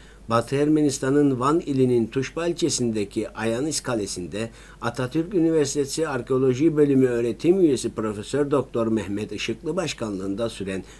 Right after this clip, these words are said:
çalışmalarda birbiriyle bağlantılı dört yeni oda ortaya çıkarıldı. Yeni odalarda sürdürülen kazı çalışmalarında Urartularda kraliyet ailesinin duvar ve kapılarda süs olarak kullandığı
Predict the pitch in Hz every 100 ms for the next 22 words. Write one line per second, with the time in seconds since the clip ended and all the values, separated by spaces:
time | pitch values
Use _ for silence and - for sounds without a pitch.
0 | - 113 107 - 98 92 92 85 117 -
1 | - - 135 131 127 135 143 170 170 147
2 | 127 117 117 113 110 117 110 113 151 -
3 | 139 127 127 107 107 113 101 92 - 78
4 | - - 98 101 95 95 - - - -
5 | - - 113 123 110 101 101 98 95 95
6 | 139 135 - 110 95 107 110 113 101 -
7 | - - 107 135 143 180 151 107 92 76
8 | 87 85 123 139 - - 120 139 156 151
9 | 147 131 113 135 135 120 113 117 123 143
10 | 147 127 120 113 - 117 131 117 110 110
11 | 135 147 143 131 - - - 123 123 120
12 | 120 135 123 - 160 165 135 127 123 -
13 | 107 95 90 80 92 110